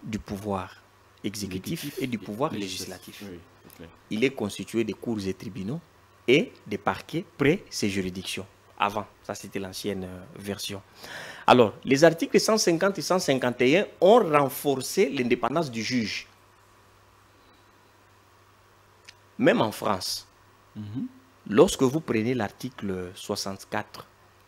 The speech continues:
Speaker 1: de la Constitution française de cinquante-huit, on vous dit à l'alinéa premier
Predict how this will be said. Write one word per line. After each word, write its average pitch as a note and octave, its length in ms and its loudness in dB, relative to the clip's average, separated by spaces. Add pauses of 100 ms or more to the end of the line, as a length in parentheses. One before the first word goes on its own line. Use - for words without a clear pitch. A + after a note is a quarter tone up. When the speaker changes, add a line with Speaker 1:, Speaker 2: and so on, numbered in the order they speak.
(240)
Speaker 1:
de G2 120 -6
la F#2+ 100 0
Constitution G2 580 -6
française G2 440 -6
de G2+ 100 -10
cinquante-huit, F#2+ 800 -10 (1000)
on A2 100 2
vous A2+ 180 -4
dit C#3 340 -6 (440)
à G2+ 120 2
l'alinéa G#2 420 4
premier G#2 540 0